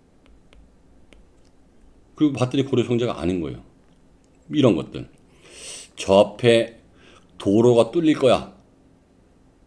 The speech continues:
확실해. 저거 뚫리-, 뚫리-, 뚫리는 게 맞아. 그럼 저 앞에 땅을 사야겠군."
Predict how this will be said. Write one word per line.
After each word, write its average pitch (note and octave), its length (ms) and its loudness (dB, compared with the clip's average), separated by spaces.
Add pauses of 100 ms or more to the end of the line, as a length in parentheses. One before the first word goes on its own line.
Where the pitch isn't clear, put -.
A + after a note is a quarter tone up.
(220)
확실해. - 480 0
저거 - 180 -10
뚫리-, E3 300 -4
뚫리-, E3 320 0
뚫리는 D#3 300 4
게 C#3 60 -2
맞아. E2 360 -2 (640)
그럼 A2+ 160 -4
저 A2 140 2
앞에 A#2+ 240 2
땅을 C#3+ 220 0
사야겠군." B2+ 520 -6